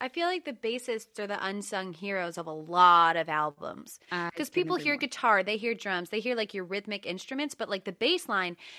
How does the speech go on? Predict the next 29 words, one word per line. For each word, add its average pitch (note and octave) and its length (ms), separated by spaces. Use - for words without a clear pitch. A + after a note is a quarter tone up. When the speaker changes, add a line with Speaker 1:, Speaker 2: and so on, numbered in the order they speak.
Speaker 1:
it's A3+ 200
so C4+ 280
hard A#3+ 340
to G#3 60
hear, F#3 540
um, G3 300
for G#3 160
a G3 80
lot F#3 280
of F3 160
people. G3+ 520
Speaker 2:
Mm. E3 220
Speaker 1:
And A3 80
I A#3+ 40
was A#3+ 60
actually D4+ 260
having A#3+ 180
this G#3 120
conversation G3 480
with F3+ 100
a E3+ 40
student G3+ 340
yesterday F#3 420
because E3+ 260
he F#3 80
was F3+ 100
trying F#3 160
to F#3 100
identify, E3+ 760